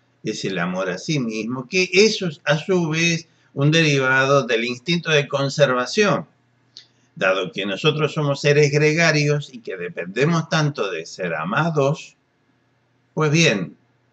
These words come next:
nosotros mismos también nos amamos. Entonces, en ese autoamor, autocuidado también, está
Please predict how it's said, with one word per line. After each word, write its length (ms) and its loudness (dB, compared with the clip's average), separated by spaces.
nosotros 640 0
mismos 380 2
también 340 -8
nos 200 -10
amamos. 440 -6
Entonces, 600 -8
en 240 -4
ese 380 2
autoamor, 800 0
autocuidado 1120 0
también, 720 -4
está 640 2